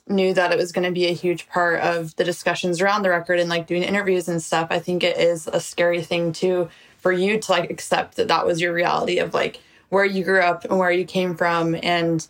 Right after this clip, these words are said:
where you are now and how that relates to, you know, like, yeah, your relationships with your family and your relationships with your hometown. And I think that was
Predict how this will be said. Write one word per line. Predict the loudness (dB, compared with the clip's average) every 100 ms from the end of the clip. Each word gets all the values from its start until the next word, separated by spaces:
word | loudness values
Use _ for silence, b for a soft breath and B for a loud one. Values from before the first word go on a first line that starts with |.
| b b b b b b b
where | -2 2 2
you | 4 2
are | 2
now | 4 4 4 4
and | 2 0 0 -2 -4
how | -4 0 2
that | 2 2
relates | 2 0 -2 -8 -4
to, | 0
you | 2
know, | 2
like, | 2 2
yeah, | 2 2
your | 2 2
relationships | 2 0 -2 -4 -4
with | -4 -2
your | -2
family | 0 0 0 0
and | 0
your | 0
relationships | 0 0 -4 -4 -6 -6
with | -2
your | -2
hometown. | 0 -2 0 0 0
And | 0
I | -2
think | -2 -2
that | 0 2
was | 2 2 -2